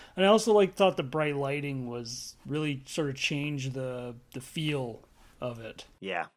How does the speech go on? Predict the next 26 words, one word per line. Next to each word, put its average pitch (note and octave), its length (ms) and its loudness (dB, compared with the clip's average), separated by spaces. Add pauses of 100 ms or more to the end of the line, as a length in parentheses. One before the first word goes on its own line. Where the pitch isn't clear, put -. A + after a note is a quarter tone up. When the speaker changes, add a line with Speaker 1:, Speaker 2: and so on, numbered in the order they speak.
Speaker 2:
I, F#2 180 -2
I F#2+ 180 -2
agree. G2 520 -4
The, A#2+ 460 0
the B2+ 140 0
details G#2+ 800 -2
of F2+ 80 -14
this F#2 180 -10
episode F2 400 -8
is D#2+ 200 -16
really G2+ 760 -2 (540)
what, F2+ 520 -4
uh, F2 420 -4 (100)
what G2+ 240 -6
kind G#2+ 220 -2
of F#2 260 -12
makes G#2 380 -8
it E2+ 80 -10
go F2+ 180 -6
next F2+ 320 -14
level. F2+ 400 -8 (340)
I, C#3+ 300 10
I'm E3+ 140 6
gonna F3 140 4
give D3+ 200 2
you C3 640 2